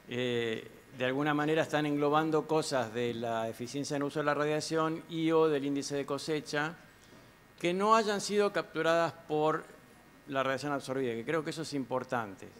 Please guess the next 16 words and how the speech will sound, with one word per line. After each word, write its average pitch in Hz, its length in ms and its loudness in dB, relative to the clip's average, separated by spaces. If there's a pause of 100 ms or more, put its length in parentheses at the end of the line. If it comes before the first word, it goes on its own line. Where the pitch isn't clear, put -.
(120)
Eh, 113 420 -2 (360)
no 131 380 0
deberíamos 165 920 2
exagerar 139 600 -2
en 147 80 -2
el 139 60 -2
sentido 139 380 -2
de 139 60 -2
que 143 120 -4
la 131 120 2
radiación 135 340 -4
absorbida 147 600 -2
sola 156 760 0
está 139 300 -4
capturando 139 580 -2
eso. 123 360 -4